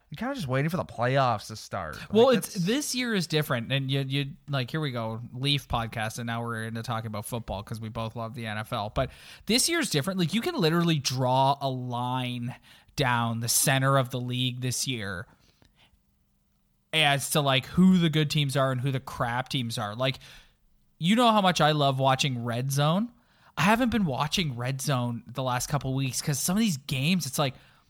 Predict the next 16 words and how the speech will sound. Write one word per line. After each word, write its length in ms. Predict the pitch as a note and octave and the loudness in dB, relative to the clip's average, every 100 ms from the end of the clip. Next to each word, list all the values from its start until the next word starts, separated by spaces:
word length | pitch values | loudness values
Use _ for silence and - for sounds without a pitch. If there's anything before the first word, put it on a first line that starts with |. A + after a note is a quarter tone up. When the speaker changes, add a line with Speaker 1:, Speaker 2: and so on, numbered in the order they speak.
| _ _ _ | _ _ _
Speaker 2:
I 280 | C#3+ G#3+ B3 - _ | -2 0 -2 -8 _
don't 360 | - D3 D3+ - | 2 2 0 -4
care 440 | - C3 C3+ A#2 | -4 -2 0 -2
about 260 | A2+ C3 B2+ | -4 -4 -4
the 80 | B2 - | -8 -6
Dolphins 560 | C#3+ A#2 C#3 E3+ D3+ C3+ | -4 -2 -2 0 0 0
and 140 | C3 | 0
the 40 | A2+ | -2
Browns. 880 | - G#2+ A2+ B2 A#2+ G#2 - - - _ | -6 -6 -4 -2 -2 -4 -6 -8 -10 _
Speaker 1:
Yeah. 500 | A2+ C#3+ F3+ F#3+ A2 - _ _ | -8 -2 0 0 -2 -12 _ _
Speaker 2:
That's 300 | F#3+ B3 - | 0 2 2
horrendous. 840 | E3+ B2 A#2 B2 D#3+ D3+ D#3+ E3+ | 2 0 0 2 2 2 2 2
Speaker 1:
And, 160 | F3 E3+ | 2 2
and 80 | E3 | 0
it's 220 | D#3+ - | 0 0
like, 440 | F3 E3 D3+ - | 0 0 -2 -14